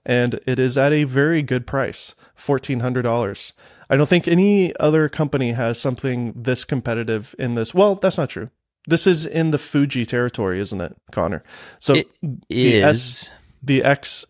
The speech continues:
Speaker 1: uh, was it the X S twenty? Is that the newest one that they just came out with?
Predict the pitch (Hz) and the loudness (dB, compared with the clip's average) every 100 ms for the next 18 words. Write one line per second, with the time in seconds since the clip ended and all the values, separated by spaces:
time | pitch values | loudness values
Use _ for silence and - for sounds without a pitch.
0 | _ 139 127 123 135 123 120 120 131 135 | _ 0 2 2 0 0 -2 -2 -2 -4
1 | - - 120 - - - 135 165 - - | -8 -2 -2 -2 -4 0 0 0 -6 -4
2 | 120 120 127 120 127 123 - 131 127 113 | 0 0 0 2 0 0 0 0 0 0
3 | 120 123 - 123 123 120 131 | -2 -2 -2 0 2 0 -4